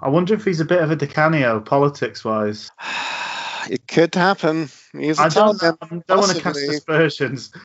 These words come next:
Speaker 1: Having
Speaker 2: I
Speaker 1: already
Speaker 2: know.
Speaker 1: accused someone of using performance-enhancing drugs in this episode,
Speaker 2: I
Speaker 1: I don't
Speaker 2: know.
Speaker 1: wanna cast any
Speaker 2: Lots
Speaker 1: further
Speaker 2: of,
Speaker 1: aspersions.
Speaker 2: lots of nefarious, potentially, allegedly litigated, litigated things against us, Rich.
Speaker 1: But it's
Speaker 2: <sighs>
Speaker 1: parody, parody. Just say it's parody. It's all fine.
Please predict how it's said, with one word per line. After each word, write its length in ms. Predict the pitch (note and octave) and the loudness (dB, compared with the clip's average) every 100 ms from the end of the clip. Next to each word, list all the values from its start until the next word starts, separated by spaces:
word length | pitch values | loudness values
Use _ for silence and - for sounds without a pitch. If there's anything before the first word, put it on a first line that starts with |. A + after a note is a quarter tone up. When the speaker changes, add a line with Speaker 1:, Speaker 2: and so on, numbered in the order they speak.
| - | -4
Speaker 1:
Having 180 | E3 F3 | 0 2
Speaker 2:
I 40 | |
Speaker 1:
already 220 | F3 A2+ | 2 2
Speaker 2:
know. 220 | G#2+ G#2 G#2+ | 2 0 -2
Speaker 1:
accused 200 | D#3+ D3 | -10 -12
someone 260 | D#3+ D3 | -10 -8
of 180 | C3+ B2+ F#3+ | -8 -10 -8
using 300 | C#3+ B2+ B2+ | -6 -6 -8
performance-enhancing 880 | B2+ C#3+ C3 A#2+ B2+ C3 B2+ C3 | -10 -8 -10 -8 -8 -8 -8 -12
drugs 300 | A#2 B2+ A#2+ | -2 -2 -2
in 100 | A2+ | -8
this 160 | A#2+ A2 | -10 -8
episode, 480 | A2+ G#2+ - - - - - - | -8 -8 -6 -6 -6 -18 -12 0
Speaker 2:
I 80 | A2 | 2
Speaker 1:
I 40 | |
don't 80 | C3 | 4
Speaker 2:
know. 80 | E3+ | 4
Speaker 1:
wanna 140 | F#3 | 4
cast 320 | - F#3 E3 F3+ | 2 -2 0 2
any 100 | D#3 | 2
Speaker 2:
Lots 140 | - | 6
Speaker 1:
further 240 | E3+ E3 | 4 6
Speaker 2:
of, 40 | C#3+ | 2
Speaker 1:
aspersions. 600 | G#2 C#3+ D#3+ - D3+ D3+ A2 | 0 2 2 2 -8 -10 -4
Speaker 2:
lots 280 | A2+ - A2+ | -4 -4 -10
of 140 | G2+ | -10
nefarious, 880 | G2+ F#2+ - G2+ G2+ G2 F#2+ - - | -8 -8 -2 0 0 -2 -4 -6 -10
potentially, 760 | - - A#2 B2 - A2+ G#2 | -12 -4 -2 -2 -2 -2 -2
allegedly 600 | F#2+ G#2 G#2 G#2+ G2+ G2 | -2 0 0 0 -4 -4
litigated, 500 | F#2+ F#2+ - F#2 F2+ | -4 -4 -4 -6 -4
litigated 380 | F#2+ F#2 F2+ F2 - | -6 -6 -4 -6 -6
things 320 | F#2+ F2 E2 | -8 -8 -10
against 340 | F2 F2 F#2 - | -10 -10 -10 -12
us, 160 | - | -12
Rich. 280 | G2 G2+ - - | -10 -12 -12 0
Speaker 1:
But 220 | D3+ C#3 | 4 6
it's 80 | B2+ | 4
Speaker 2:
<sighs> 120 | A2+ | 2
Speaker 1:
parody, 380 | D#3+ F#3+ - - - | 0 -2 -6 -20 -6
parody. 380 | C3+ C3 A#2+ A#2+ _ _ - | 2 2 2 -4 _ _ -6
Just 180 | C#3+ - | -4 0
say 100 | C3 | 0
it's 100 | A2 | 0
parody. 340 | A#2 A2 G#2+ | 0 0 0
It's 140 | G#2+ A2 | -2 -6
all 80 | G#2+ | -6
fine. 400 | A2+ A2 G#2+ | -6 -6 -8